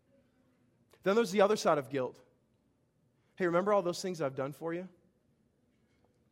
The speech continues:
Remember how I did all that for you? Remember that? Oh, yeah, remember that?" I think it's time that we hang out then.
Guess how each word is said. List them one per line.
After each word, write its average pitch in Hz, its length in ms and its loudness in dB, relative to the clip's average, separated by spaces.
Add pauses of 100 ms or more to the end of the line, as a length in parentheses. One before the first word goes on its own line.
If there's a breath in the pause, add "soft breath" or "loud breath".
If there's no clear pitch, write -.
(960)
Remember 170 340 -2
how 170 200 2
I 147 80 2
did 151 160 -2
all 160 140 2
that 160 180 0
for 170 200 -6
you? 180 180 -4
Remember 160 260 -2
that? 170 220 0
Oh, 185 60 -2
yeah, 185 200 0
remember 160 360 -6
that?" 175 220 -6 (840)
I 147 60 -4
think 180 100 -2
it's - 140 -6
time 151 240 -2
that 127 60 -6
we 135 100 -8
hang 131 220 -4
out 147 220 -4
then. 104 220 -14